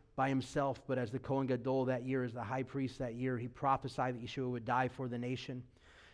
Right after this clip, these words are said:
and not for the nation only, but also so that he might gather together into one, that he might gather together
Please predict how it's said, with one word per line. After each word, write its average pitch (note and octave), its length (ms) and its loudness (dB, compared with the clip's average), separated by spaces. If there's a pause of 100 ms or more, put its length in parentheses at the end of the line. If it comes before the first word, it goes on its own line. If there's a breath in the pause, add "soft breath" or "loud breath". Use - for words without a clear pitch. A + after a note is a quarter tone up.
and C#3 140 6
not D#3 240 12
for D#3+ 140 4
the D3 100 8
nation D3 400 6
only, D3 320 6
but C3+ 160 4
also C#3+ 480 4
so C#3 180 2
that C3+ 180 2
he D3 200 0
might C#3+ 300 2
gather C#3 340 4
together B2+ 480 0
into B2+ 680 0 (460 soft breath)
one, A#2+ 580 4 (840)
that A#2 80 -2
he B2 100 2
might B2 240 0
gather C3+ 340 2
together A#2+ 680 0